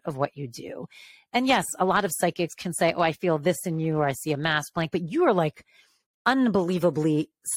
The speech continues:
specific with what you do and then how you can help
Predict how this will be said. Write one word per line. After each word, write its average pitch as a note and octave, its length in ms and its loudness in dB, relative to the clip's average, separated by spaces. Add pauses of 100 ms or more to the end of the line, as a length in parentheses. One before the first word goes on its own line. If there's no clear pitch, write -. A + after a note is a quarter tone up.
specific - 720 -10
with E3 140 -2
what E3+ 200 0
you E3+ 100 -2
do G3 340 2
and E3 140 0
then D#3+ 100 -2
how F3+ 180 0
you F3 180 2
can E3 160 -6
help D3+ 320 -2